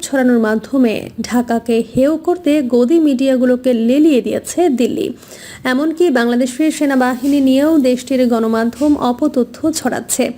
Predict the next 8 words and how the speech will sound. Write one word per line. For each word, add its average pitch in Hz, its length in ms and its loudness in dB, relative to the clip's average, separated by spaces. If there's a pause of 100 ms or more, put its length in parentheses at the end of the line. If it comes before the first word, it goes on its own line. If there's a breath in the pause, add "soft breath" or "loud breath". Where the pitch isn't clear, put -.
(360 loud breath)
সর্বশেষ 311 600 0 (180)
ভারতীয় 320 640 0 (120)
সংবাদ 294 400 2
মাধ্যম 285 380 2 (240)
এনডিটিভি 330 500 4
ওয়ার্ল্ডের 247 440 2
সঙ্গে 233 320 0 (160)
আলাপে 226 320 0